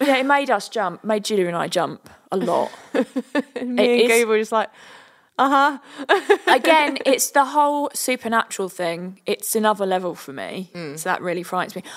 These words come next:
Speaker 1: I don't actually watch gory horror films. I don't like to watch gory horror
Speaker 2: No,
Speaker 1: films.
Speaker 2: some people just go too far with them.
Speaker 1: Yeah,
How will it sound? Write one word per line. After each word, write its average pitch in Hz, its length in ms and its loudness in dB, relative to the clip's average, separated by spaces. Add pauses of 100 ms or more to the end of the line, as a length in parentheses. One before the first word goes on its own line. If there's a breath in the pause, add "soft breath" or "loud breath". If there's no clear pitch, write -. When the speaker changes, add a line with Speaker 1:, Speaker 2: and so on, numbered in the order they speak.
Speaker 1:
I - 80 4
don't 285 240 4
actually 254 280 -4
watch - 280 -2
gory 202 300 2
horror 196 180 2
films. 180 280 -10
I 185 40 -10
don't 196 200 -4
like - 160 -8
to 190 80 -12
watch - 160 -14
gory 175 200 -8
horror 196 100 -6
Speaker 2:
No, 202 80 4
Speaker 1:
films. 202 120 0
Speaker 2:
some 214 220 0
people 226 260 -2
just 214 240 -8
go 208 160 -2
too 190 180 -12
far 175 360 0
with 156 160 -6
them. 147 340 -10 (560)
Speaker 1:
Yeah, 202 240 0